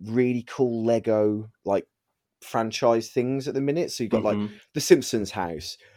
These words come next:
Speaker 1: the Millennium Falcon. I'm sure, like, it's not Lego, but there's a Molyneux now.
Speaker 2: Yeah.
Speaker 1: There's just loads of really cool things, and, like, Lego have been very clever, and they've come out with a,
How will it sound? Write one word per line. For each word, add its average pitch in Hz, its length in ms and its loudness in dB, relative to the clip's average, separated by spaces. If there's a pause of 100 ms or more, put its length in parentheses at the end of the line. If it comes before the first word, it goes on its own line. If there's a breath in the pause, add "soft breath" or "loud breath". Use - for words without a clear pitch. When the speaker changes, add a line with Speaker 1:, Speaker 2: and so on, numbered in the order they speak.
(140 soft breath)
Speaker 1:
the 117 140 0
Millennium 113 400 2
Falcon. 110 760 2 (260)
I'm 120 120 0
sure, 123 400 4
like, 117 200 2
it's 120 180 -10
not 127 200 -2
Lego, 113 280 2
but 92 100 -6
there's 107 140 -4
a 117 40 2
Molyneux 107 600 2
now. 87 260 -6 (160 soft breath)
Speaker 2:
Yeah. 101 160 4
Speaker 1:
There's - 160 0
just - 180 -10
loads 135 380 4
of 113 220 -6
really 123 320 6
cool 117 320 0
things, 135 420 0
and, 123 240 -4 (140)
like, 117 200 0
Lego 165 260 4
have 156 100 0
been 151 100 0
very 139 200 4
clever, 110 420 0
and 95 100 -2
they've 104 140 -4
come 127 160 0
out 120 180 -2
with 113 180 4
a, 107 200 2